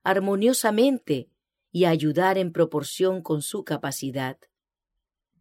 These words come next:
Si esta tarea hubiese sido emprendida con fidelidad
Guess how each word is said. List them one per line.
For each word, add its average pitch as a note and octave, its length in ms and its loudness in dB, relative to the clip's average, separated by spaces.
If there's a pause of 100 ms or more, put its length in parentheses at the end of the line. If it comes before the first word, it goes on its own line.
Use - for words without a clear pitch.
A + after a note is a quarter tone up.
(120)
Si B3+ 260 0
esta D#4 280 0
tarea F#3+ 440 6
hubiese F3+ 360 2
sido F#3+ 320 0
emprendida E3+ 680 0
con D#3 200 -2
fidelidad D3 760 -2